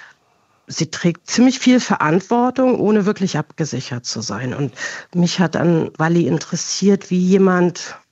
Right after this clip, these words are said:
funktioniert, der nicht aus Überzeugung im Grunde genommen, sondern aus einer Notwendigkeit heraus bleibt und trotzdem versucht, irgendwie Haltung zu bewahren und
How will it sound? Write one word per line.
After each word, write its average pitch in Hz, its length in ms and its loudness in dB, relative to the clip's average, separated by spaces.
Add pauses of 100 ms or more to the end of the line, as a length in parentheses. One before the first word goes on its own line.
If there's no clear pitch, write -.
(120)
funktioniert, 175 920 0
der 156 260 0
nicht 156 340 0
aus 160 160 -4
Überzeugung 160 880 0
im 208 140 0
Grunde 202 240 2
genommen, 190 180 4
sondern 175 340 2 (600)
aus - 240 -2
einer 160 140 2
Notwendigkeit 165 1600 0
heraus 127 440 -8
bleibt 127 500 -8
und 131 200 -4 (420)
trotzdem - 420 0
versucht, 175 600 -2
irgendwie 160 340 0
Haltung 156 460 -2
zu - 140 -8
bewahren 147 420 -8
und 127 140 -6